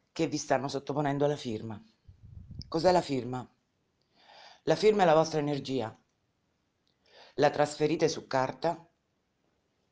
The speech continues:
Verba volant, scripta manent. Le parole volano via, le cose scritte restano. Il potere della firma è enorme,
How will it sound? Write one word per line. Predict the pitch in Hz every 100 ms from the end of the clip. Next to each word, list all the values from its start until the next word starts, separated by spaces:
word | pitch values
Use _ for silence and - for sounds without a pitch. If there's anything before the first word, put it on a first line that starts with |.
| _ _ _ - - -
Verba | 143 160 147 151
volant, | 170 185 185 185 156
scripta | - 156 170 - 156 156
manent. | 156 147 143 127 127 - 120 - _ _ _
Le | 131
parole | 131 156 160 147
volano | 127 139 135 131
via, | 127 139 147 - - _ _ _ _ _ _ _ _ _ _
le | 135 143
cose | 165 156
scritte | 156 - 117 117 127 120
restano. | 104 98 - 113 113 113 - _ _ _ _ _ _ _ _ _ _ _ _ _ _ _ _ _
Il | 151 151
potere | 165 190 185
della | 165 151
firma | 156 190 185 170
è | 151 156 - _
enorme, | - 185 180 156 131 123 117 120 110 -